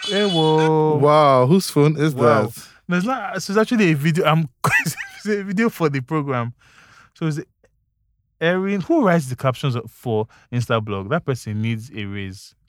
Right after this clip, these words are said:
Speaker 1: 'cause they <laughs> always come up with the most creative. So this is a video of a,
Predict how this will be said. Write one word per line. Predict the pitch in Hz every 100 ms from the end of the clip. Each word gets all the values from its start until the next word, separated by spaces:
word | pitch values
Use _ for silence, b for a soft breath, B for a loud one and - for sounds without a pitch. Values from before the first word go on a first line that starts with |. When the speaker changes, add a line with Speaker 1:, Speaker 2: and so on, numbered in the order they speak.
| -
Speaker 1:
'cause | 160 127
they | 185
<laughs> | 127
always | 220 -
come | 180
up | 156 143
with | 127
the |
most | 131 127 120
creative. | 139 139 139 165 160 143 - b b b b b b
So | -
this | 170 190
is |
a | 143
video | 131 151 156
of | 127
a, | 123